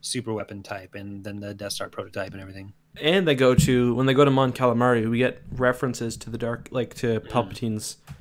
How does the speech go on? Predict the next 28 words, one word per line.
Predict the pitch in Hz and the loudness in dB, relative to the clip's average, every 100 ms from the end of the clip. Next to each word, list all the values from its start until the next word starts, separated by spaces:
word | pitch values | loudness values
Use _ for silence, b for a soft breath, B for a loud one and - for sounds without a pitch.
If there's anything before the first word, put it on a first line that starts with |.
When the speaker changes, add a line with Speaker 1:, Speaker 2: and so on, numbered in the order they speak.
| B - | B -10
Speaker 2:
sieges, | - 139 139 117 107 | 4 6 8 4 -2
unlike | 120 123 113 | 0 0 -2
Coruscant, | - 123 117 120 113 113 | 0 0 0 -4 -6 -6
which | 120 110 | -10 -6
is | 117 113 107 | -4 -4 -4
repaired | 120 113 117 110 | -8 -4 -2 -2
overnight. | 104 104 107 107 110 - 98 - - - - _ - - - | -4 -8 -10 -10 -12 -14 -16 -20 -20 -20 -20 _ -20 -10 2
Speaker 1:
Well, | 151 160 - - _ _ - - - | 4 4 0 -16 _ _ -20 -12 0
uh, | 139 135 131 127 123 120 b b - | 4 6 6 6 4 0 b b -6
Kevin | 160 220 | 0 2
Anderson | 175 135 127 120 | 2 0 -2 -4
is, | 107 107 | -6 -8
like, | 104 | -8
he's | 101 123 | -6 -6
got | 117 123 | -2 -2
his | 117 | -2
fingers | - 117 110 107 | -8 -8 -8 -8
in | 107 | -8
all | 104 104 | -8 -8
the | 104 107 107 _ - | -6 -6 -8 _ -10
Speaker 2:
Mm-hmm. | 117 110 101 98 - - - - - | -8 -8 -8 -12 -18 -20 -20 -20 -14
Speaker 1:
the | - 135 | -10 -6
E | 120 | -2
U | 120 120 | 0 0
pots, | 123 120 120 | 2 2 0
only | 110 113 | -4 -6
probably, | 110 107 104 104 104 | -4 -4 -4 -6 -6
like, | 98 95 - | -8 -12 -20